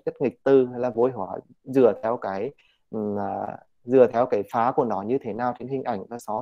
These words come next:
sánh với tĩnh mạch. Rồi, à, đối với sơ quái thì chúng ta cũng có thể chụp các cái mốt ba D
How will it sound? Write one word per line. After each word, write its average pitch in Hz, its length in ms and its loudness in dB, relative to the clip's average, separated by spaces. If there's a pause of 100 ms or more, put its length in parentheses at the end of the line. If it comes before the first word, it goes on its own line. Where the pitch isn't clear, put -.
sánh 95 120 -12
với 95 120 -12
tĩnh 104 220 -6
mạch. 104 160 -4 (600)
Rồi, 147 280 6 (280)
à, 127 400 8
đối 123 220 4
với 117 120 4
sơ 160 160 0
quái 143 200 4
thì 165 120 -4
chúng - 160 -2
ta 131 100 -4
cũng 117 180 -2
có 101 180 -6
thể 117 160 -4
chụp 120 200 0
các 151 180 0
cái 113 100 0
mốt 160 220 0
ba 113 180 -2
D 127 60 -2